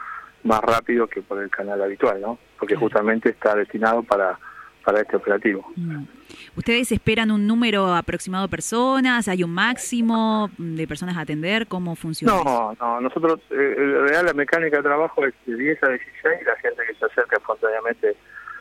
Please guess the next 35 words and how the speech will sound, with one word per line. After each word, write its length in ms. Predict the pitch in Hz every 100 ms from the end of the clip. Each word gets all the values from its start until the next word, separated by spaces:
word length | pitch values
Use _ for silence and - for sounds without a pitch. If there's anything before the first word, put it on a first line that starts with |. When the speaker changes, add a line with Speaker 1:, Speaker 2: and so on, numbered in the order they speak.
| - -
Speaker 1:
va 80 | 110
a 80 | -
ser 120 | 107
atendida. 600 | 104 104 107 131 170 180 - - - - -
Eh, 380 | 107 104 101 98
lo 100 | 98
que 100 | 104
sí, 80 | -
un 120 | 127
ratito 360 | 113 110 117 113
antes 200 | 117 117
se 80 | -
corta 300 | - 147 175
porque, 220 | 123 110
bueno, 180 | 107 104
hay 80 | 104
que 120 | -
desarmar 400 | 98 - 104 107
todo, 320 | - 135 156
hay 80 | 120
que 100 | -
higienizar, 640 | - - 101 104 135 147 - -
y 120 | 110
hoy 160 | 120 135
es 100 | 135
el 100 | 120
último 300 | 117 113 113
día, 240 | 139 143 131
así 120 | 117
que 140 | 113
hoy, 160 | 110 113
bueno, 300 | 110 98 92 -
ya 180 | 110 104
el 60 | 98
camión 360 | 101 104 110